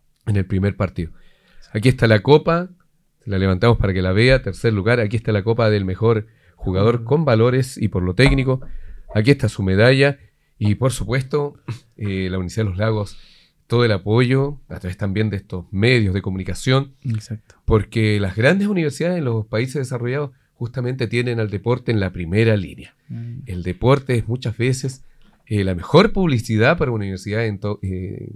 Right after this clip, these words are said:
Speaker 1: caso de esta estatal y de la
Speaker 2: Claro.
Speaker 1: región. Así que agradecerte, felicitarte, y a seguir, a seguir con mucha fuerza, porque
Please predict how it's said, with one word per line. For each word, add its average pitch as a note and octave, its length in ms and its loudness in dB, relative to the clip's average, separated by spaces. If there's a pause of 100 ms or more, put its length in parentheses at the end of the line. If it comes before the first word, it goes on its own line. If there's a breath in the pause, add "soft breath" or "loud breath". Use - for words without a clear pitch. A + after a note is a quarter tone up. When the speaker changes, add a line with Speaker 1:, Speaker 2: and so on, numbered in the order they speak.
Speaker 1:
caso G2+ 260 -8
de G2 60 -4
esta G2 180 -6
estatal G2+ 520 -4 (500)
y G#2 160 -2
de F#2+ 80 -2
la F#2 120 -2
Speaker 2:
Claro. F2+ 80 -4
Speaker 1:
región. F2+ 240 -8
Así F#2 200 -8
que G2 160 -2
agradecerte, F#2+ 720 0
felicitarte, A2+ 800 -4 (600)
y A2 60 2
a A2+ 60 4
seguir, D3 420 2 (640)
a - 80 -10
seguir A2 180 0
con G2 100 -4
mucha G#2 220 -2
fuerza, A#2 400 -2
porque F#2+ 680 -6